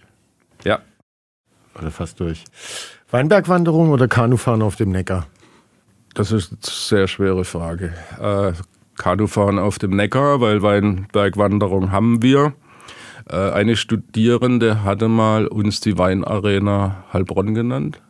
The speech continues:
Speaker 1: Ist auch so. Gründe ein Hufeisen außenrum. Das ist die größte Rotweinregion in Deutschland. Aber das ist tradiert und angenommen. Das mit dem Kanu, auf unsere Bitte hat man einen Kanuverleih am Götzenturm unten gemacht, aber leider nicht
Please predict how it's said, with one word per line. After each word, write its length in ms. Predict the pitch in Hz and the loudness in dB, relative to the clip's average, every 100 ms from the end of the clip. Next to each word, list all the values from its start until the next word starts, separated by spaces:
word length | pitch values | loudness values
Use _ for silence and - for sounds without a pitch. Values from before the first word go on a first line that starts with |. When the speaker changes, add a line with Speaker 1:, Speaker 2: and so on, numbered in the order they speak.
| - - - | -20 -16 -6
Speaker 1:
Ist 180 | 104 - | -6 -2
auch 260 | 95 113 | -2 -2
so. 380 | - 131 156 160 | -4 -2 0 -2
Gründe 420 | - - 98 98 90 | -6 -4 -2 0 0
ein 140 | 95 | 0
Hufeisen 560 | 110 107 71 101 110 80 | 0 0 -2 -2 -2 -2
außenrum. 580 | 92 120 117 113 127 | -2 -2 -2 -2 0
Das 120 | 117 92 | 0 -2
ist 80 | |
die 60 | 101 | -2
größte 300 | 98 98 - | -2 -2 -2
Rotweinregion 800 | 92 107 104 101 98 92 98 95 | 0 0 0 -2 -2 -2 -2 0
in 100 | 87 | -2
Deutschland. 560 | 90 90 - 120 143 - - - - - - 120 - | -2 -2 -2 -2 -2 -10 -20 -18 -18 -18 -16 -16 -4
Aber 260 | 95 95 | -2 0
das 300 | 98 117 101 - | 0 0 0 -2
ist 180 | 127 | -4
tradiert 420 | - 104 117 113 113 | -2 -2 2 0 0
und 120 | 101 | -4
angenommen. 600 | 98 101 104 104 87 76 - - | -4 -4 -2 -2 -4 -6 -16 -6
Das 240 | 104 98 | -4 -2
mit 160 | 117 107 | -2 0
dem 240 | 107 104 | 0 -2
Kanu, 640 | - 95 90 110 139 151 160 - - - - - - | -2 -2 0 2 2 2 0 -8 -20 -20 -20 -18 -6
auf 140 | 98 | -2
unsere 300 | 110 120 127 | 0 0 0
Bitte 400 | - 123 127 123 | 0 0 2 2
hat 180 | 117 101 | 2 0
man 240 | 107 92 | -2 0
einen 260 | 69 104 95 | -2 -2 -2
Kanuverleih 1000 | 101 95 101 101 - 95 92 90 110 147 143 - - - | -2 -2 0 -2 -2 0 2 2 2 0 -4 -20 -20 -12
am 360 | 131 98 95 87 | -4 -2 -2 -2
Götzenturm 520 | 110 - 139 139 127 | -4 -2 -2 -2 -2
unten 300 | 113 120 123 | -2 -4 -4
gemacht, 380 | 113 123 120 - | -2 -2 -2 -4
aber 160 | 92 87 | -2 0
leider 400 | 87 90 107 113 | 2 0 0 0
nicht 400 | 113 110 - | -2 -6 -18